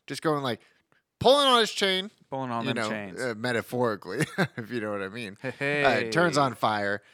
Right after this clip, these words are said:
Speaker 1: He throws the fire chain around them, or he uses it to suck them up, or he drags them underwater and evaporates them. It's like,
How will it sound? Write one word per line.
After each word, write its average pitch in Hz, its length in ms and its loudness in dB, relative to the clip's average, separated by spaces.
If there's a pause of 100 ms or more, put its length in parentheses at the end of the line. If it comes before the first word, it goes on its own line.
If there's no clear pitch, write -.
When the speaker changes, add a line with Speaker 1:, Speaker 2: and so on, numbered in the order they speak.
(180)
Speaker 1:
He 117 160 -4
throws 165 400 4
the 165 100 -2
fire 135 320 4
chain 139 240 0
around 117 360 0
them, 120 220 -4
or 147 240 0
he 160 120 2
uses 156 260 2
it 147 100 -2
to 127 100 -4
suck 135 260 2
them 123 180 -4
up, 123 220 0
or 165 200 0
he 165 120 2
drags 151 320 2
them 151 140 -6
underwater 151 600 4
and 151 160 0
evaporates 143 720 2
them. 101 160 -6
It's 104 160 -6
like, 131 400 -4